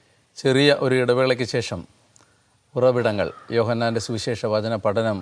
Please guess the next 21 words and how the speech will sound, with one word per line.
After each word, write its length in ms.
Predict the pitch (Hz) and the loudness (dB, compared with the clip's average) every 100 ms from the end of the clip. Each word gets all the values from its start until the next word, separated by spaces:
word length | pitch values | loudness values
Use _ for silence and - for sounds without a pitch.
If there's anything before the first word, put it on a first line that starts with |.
| - | -6
ഒരിക്കൽ 260 | 107 104 107 | -8 -6 -8
കൂടി 320 | 104 98 101 - _ _ _ _ _ | -6 -4 -6 -8 _ _ _ _ _
നമ്മൾ 300 | 113 104 107 101 - | -8 -4 -2 -2 -4
പുനരാരംഭിക്കുകയാണ്. 1040 | 107 113 110 104 107 107 113 104 90 92 185 - _ _ _ _ _ _ _ _ | -4 0 2 0 -2 -4 -4 -2 -2 -2 -6 -10 _ _ _ _ _ _ _ _
നിങ്ങളെല്ലാവരെയും 760 | 135 135 127 127 131 131 135 131 | -2 2 2 4 4 4 2 2
ഈ 80 | 127 | 0
വചന 260 | 117 117 120 | 0 0 0
പഠനത്തിലേക്ക് 560 | 110 110 107 107 107 107 | -2 -2 -2 -4 -4 -6
ഏറ്റവും 200 | 117 110 | -6 -6
പ്രാർത്ഥനയോടെ 680 | 107 104 101 113 107 101 107 95 - _ _ _ - | -2 -2 -2 -4 -2 0 0 -2 -12 _ _ _ -6
ഞാൻ 220 | 98 95 - _ - | -4 -4 -8 _ -10
ഏറ്റവും 260 | 101 107 101 | -8 -8 -8
സ്നേഹത്തോടെ 560 | 104 95 98 107 98 92 - | -6 -6 -4 -2 -2 -4 -6
സ്വാഗതം 560 | - 98 95 95 95 95 - | -8 -4 -4 -4 -6 -8 -12
ചെയ്യുന്നു. 320 | 92 87 - - _ _ _ _ _ _ _ _ _ _ _ _ | -10 -10 -12 -18 _ _ _ _ _ _ _ _ _ _ _ _
നമ്മൾ 240 | 139 135 135 131 | 0 4 6 6
യോഹന്നാൻ്റെ 460 | 127 127 131 127 - | 4 4 4 2 2
സുവിശേഷത്തിൻ്റെ 680 | 123 139 - 120 120 113 147 | 0 0 -2 -2 0 2 2
പന്ത്രണ്ടാം 680 | - 120 120 120 117 120 120 | 2 0 2 2 6 6 4
അധ്യായത്തിൻ്റെ, 680 | 95 110 104 98 101 92 185 - _ _ _ _ _ _ _ _ _ _ _ _ _ | 0 2 4 2 0 0 0 -6 _ _ _ _ _ _ _ _ _ _ _ _ _
ആ, 60 | _ | _